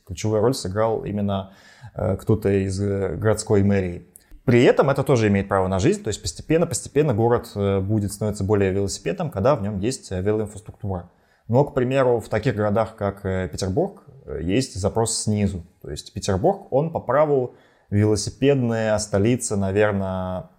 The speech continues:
именно велоактивистов. Там очень многие из-за того, что город плоский, ездят на велосипеде сами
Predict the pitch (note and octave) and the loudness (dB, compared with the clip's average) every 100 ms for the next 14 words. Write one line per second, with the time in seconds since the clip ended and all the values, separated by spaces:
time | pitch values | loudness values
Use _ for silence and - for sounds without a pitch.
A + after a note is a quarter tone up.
0 | - F#2+ F#2+ F#2+ - _ _ _ _ _ | -8 -4 -4 -4 -8 _ _ _ _ _
1 | - - G#2 G2 F#2 - G#2 G#2 G2 - | -16 -2 4 4 2 0 0 -2 -4 -6
2 | F#2+ G2 F#3+ G2 G2+ F#2+ F#2 F2+ F#2+ - | -4 -4 -2 0 2 0 -2 -6 -8 -6
3 | G2 F#2+ F#2+ B2 A#2+ - G2+ G#2 G2+ G2 | -6 -6 -4 -2 -2 -4 -6 -4 -6 -6
4 | G2 - A#2+ G#2+ - G2+ F2+ E2+ | -6 -6 -6 -6 -2 -2 -2 -8